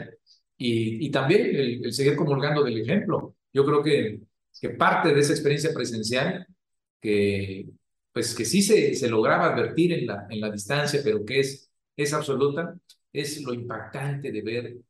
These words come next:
eh, la habilidad que tienen nuestros profesores. Cuando nosotros estamos sentados en el aula y vemos la maestranza, la, la forma tan diestra como ellos se dirigen y cómo se pronuncian y cómo explican, pues lo, lo único que,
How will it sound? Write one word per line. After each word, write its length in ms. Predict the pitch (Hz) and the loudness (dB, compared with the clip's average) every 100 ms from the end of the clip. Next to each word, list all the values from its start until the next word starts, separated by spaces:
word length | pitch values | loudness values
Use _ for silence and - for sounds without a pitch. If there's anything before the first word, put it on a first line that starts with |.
| _ - | _ -10
eh, 480 | 110 101 101 101 101 | -6 -4 -4 -6 -6
la 200 | 113 107 | -8 -8
habilidad 520 | 110 98 101 117 123 | -8 -4 0 0 -2
que 100 | 117 | -4
tienen 340 | 120 120 110 | -4 -4 -6
nuestros 280 | 101 101 98 | -8 -10 -14
profesores. 760 | - 98 95 113 110 120 - _ _ _ _ _ | -12 -12 -6 -2 -2 -2 -10 _ _ _ _ _
Cuando 220 | - 107 | -8 -4
nosotros 240 | 107 135 - | -2 -2 -2
estamos 260 | 160 156 | -4 -4
sentados 400 | 139 - 131 135 | -6 -4 0 0
en 80 | 127 | -2
el 140 | 110 113 | -6 -4
aula 280 | 123 127 120 | -4 -4 -6
y 60 | |
vemos 600 | 110 120 - - - _ _ _ | -6 -8 -8 -14 -16 _ _ _
la 120 | 113 | -10
maestranza, 1040 | 110 101 101 131 131 143 139 131 104 101 95 | -8 -8 -6 -4 -2 0 0 -2 -4 -6 -10
la, 520 | 104 104 101 104 101 - _ _ | -10 -8 -6 -8 -12 -16 _ _
la 200 | - - | -8 -6
forma 320 | - 139 143 | 2 2 2
tan 240 | 135 113 104 | 0 -4 -2
diestra 480 | 127 147 - 143 110 | 2 2 2 0 0
como 240 | 117 117 | -2 -2
ellos 280 | 127 123 - | -2 -2 -2
se 140 | 113 | -2
dirigen 600 | 98 98 139 - 143 131 | -2 0 -2 -2 -2 -2
y 80 | 104 | -4
cómo 260 | 110 131 131 | -6 -6 -6
se 140 | 104 | -8
pronuncian 680 | 107 98 101 127 147 143 123 | -6 -6 -4 -2 -2 -2 -4
y 80 | 104 | -4
cómo 180 | 117 117 | -6 -6
explican, 880 | 110 - 123 147 151 151 113 101 - _ _ - | -8 -6 -2 -2 0 0 -2 -6 -12 _ _ 0
pues 160 | 147 135 | 2 6
lo, 240 | 135 208 | 6 6
lo 140 | 139 | 6
único 260 | 185 208 165 | 6 4 2
que, 480 | - 113 104 101 | 0 0 0 -2